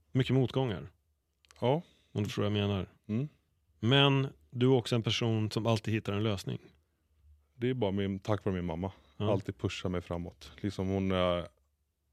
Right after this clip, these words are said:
Speaker 2: aldrig sett någonting ur någon negativ, eh, perspektiv. Alltid hittar någonting som är, liksom, det positiva. Hon vänder alltid på det. Om jag kommer
Speaker 1: Mm.
Speaker 2: lite deppig eller sånt, hon vänder det bara direkt. Hon gör det automatiskt. Jag vet inte. Hon är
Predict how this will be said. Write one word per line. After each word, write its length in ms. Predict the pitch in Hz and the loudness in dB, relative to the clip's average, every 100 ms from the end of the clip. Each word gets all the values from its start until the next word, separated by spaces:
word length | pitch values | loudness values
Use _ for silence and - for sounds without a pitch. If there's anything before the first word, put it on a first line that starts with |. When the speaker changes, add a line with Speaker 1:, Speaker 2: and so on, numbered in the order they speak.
| _ | _
Speaker 2:
aldrig 960 | - 110 90 92 87 98 113 117 82 - | 0 2 0 -6 -10 -2 2 2 0 -8
sett 300 | - 95 - | -4 -4 -4
någonting 280 | 87 87 85 | -4 -4 -4
ur 160 | 85 | -4
någon 220 | 90 87 | -4 -4
negativ, 480 | 90 87 85 85 85 | -4 -4 -6 -10 -8
eh, 160 | 80 80 | -8 -8
perspektiv. 500 | - 90 82 87 80 - _ _ _ _ _ | -8 -8 -6 -6 -8 -10 _ _ _ _ _
Alltid 440 | 98 95 - 98 | -4 -4 -2 -2
hittar 300 | 92 95 92 | -2 -4 -4
någonting 280 | 82 82 85 | -6 -6 -6
som 220 | - 82 | -6 -6
är, 320 | 80 80 80 | -4 -6 -6
liksom, 300 | 80 82 85 82 | -8 -8 -10 -12
det 240 | - 101 | -4 -4
positiva. 560 | - 95 - 95 80 85 | -4 -8 -8 -8 -8 -4
Hon 180 | 92 92 | -2 0
vänder 280 | 95 98 82 | 2 2 0
alltid 220 | - - | -6 -10
på 120 | 95 | -10
det. 100 | 87 - | -10 -10
Om 180 | 98 95 | -4 -2
jag 140 | 92 | 0
kommer 140 | 104 | -2
Speaker 1:
Mm. 160 | 90 85 | -2 -4
Speaker 2:
lite 180 | 85 82 | -6 -6
deppig 320 | 85 - - | -6 -6 -12
eller 100 | - | -12
sånt, 220 | - 87 | -12 -10
hon 160 | 90 92 | -6 -2
vänder 240 | 95 98 | 0 -2
det 40 | - | -4
bara 100 | 80 | -8
direkt. 300 | - - - _ - - | -8 -12 -20 _ -20 -8
Hon 100 | - | 4
gör 80 | 104 | 6
det 60 | 104 | 6
automatiskt. 680 | - 92 110 - - - _ | 4 -2 -2 -6 -16 -20 _
Jag 100 | - | -6
vet 100 | 143 | -4
inte. 240 | 135 101 - | -4 -8 -4
Hon 160 | 110 110 | -4 0
är 480 | 110 107 101 95 | 2 2 0 -2